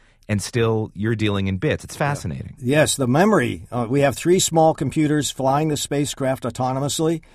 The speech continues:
Speaker 2: The memory in each computer is about four thousand words. Uh,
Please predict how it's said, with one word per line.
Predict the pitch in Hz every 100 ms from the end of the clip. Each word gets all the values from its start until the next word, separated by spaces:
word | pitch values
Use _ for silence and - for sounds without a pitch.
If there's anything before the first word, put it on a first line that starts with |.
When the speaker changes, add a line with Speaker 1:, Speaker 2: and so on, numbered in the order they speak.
| - -
Speaker 2:
The | 143
memory | 131 160 170 160 156 135
in | 131
each | 139 143 -
computer | 123 143 147 147
is | 123
about | 127 123 113
four | - 147 147
thousand | 147 139 135 143 123 139
words. | 117 117 131 147 160 143 - _ _ - _ _
Uh, | 117 120